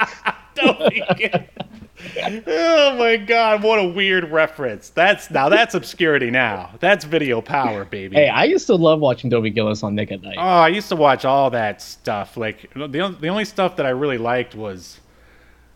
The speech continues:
Speaker 1: Alfred Hitchcock, Dragnet, and Mister Ed. Like, the other stuff
Speaker 2: Well, yeah, Mister Ed was good, yeah.
Speaker 1: Yeah,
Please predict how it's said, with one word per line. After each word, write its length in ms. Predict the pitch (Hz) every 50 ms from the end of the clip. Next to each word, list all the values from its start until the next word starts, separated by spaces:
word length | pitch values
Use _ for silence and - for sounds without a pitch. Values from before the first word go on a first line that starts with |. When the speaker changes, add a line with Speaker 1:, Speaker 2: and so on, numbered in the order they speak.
| _ _ -
Speaker 1:
Alfred 300 | 120 123 127 - 170 143
Hitchcock, 560 | 143 143 131 - - 139 123 123 123 123 - - - - - - - _ _ _ _ _ _ _ - 101
Dragnet, 800 | 98 - 117 127 131 131 135 135 - - 117 110 104 107 107 - -
and 160 | 110 110 110
Mister 380 | 117 123 - - - 113 107 104
Ed. 320 | 98 98 92 82 - - _ -
Like, 180 | 123 113 107 101
the 120 | 131 139
other 160 | 147 151 165 156
stuff 540 | - - - 151 143 139 - - - - -
Speaker 2:
Well, 160 | 117 113 107 110 - _ _ _ _ - -
yeah, 80 | - 117
Mister 280 | 123 127 131 - 131
Ed 120 | 117 107 98
was 140 | 98 92
good, 180 | 92 92 85 85
yeah. 240 | 104 101 85 87 92
Speaker 1:
Yeah, 60 | 101